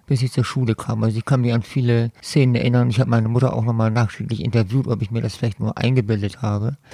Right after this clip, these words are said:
Wenn wir irgendwo hingekommen sind, ich war ein relativ hübsches Kind mit langen blonden Haaren, dann hieß es immer, „Ja, und, äh, du bist aber ein hübsches Mädchen.“ <laughs> „Wie heißt du denn?“ Und ich habe dann gesagt, „Ja,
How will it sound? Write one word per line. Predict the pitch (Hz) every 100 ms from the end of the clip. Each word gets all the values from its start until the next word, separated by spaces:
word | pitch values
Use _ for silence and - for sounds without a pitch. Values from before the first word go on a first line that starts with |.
| -
Wenn | 135 123
wir | 135
irgendwo | 120 117
hingekommen | 123 131 - 143 139
sind, | 123 139
ich | 120
war | 120 117 120
ein | 120
relativ | 110 110 101 107 -
hübsches | 127 - 117 -
Kind | 147 139
mit | 123
langen | 117 117 117
blonden | 113 - 95
Haaren, | 113 143 147 160 160 -
dann | 127
hieß | 131 139
es | 135
immer, | 117 147
„Ja, | 147 156 185 185 180 180 - - -
und, | 156 151 - -
äh, | 143
du | 151
bist | 165 151
aber | 147
ein | 151
hübsches | 147 - 139 147
Mädchen.“ | 143 131 143 143 143 - - - 247 - 247 -
<laughs> | 302 240 233 - - - - - - -
„Wie | 156 110
heißt | 131 147 -
du | 131
denn?“ | 139 - -
Und | 117 -
ich | 120
habe | 113 -
dann | 127
gesagt, | 120 123 117
„Ja, | 110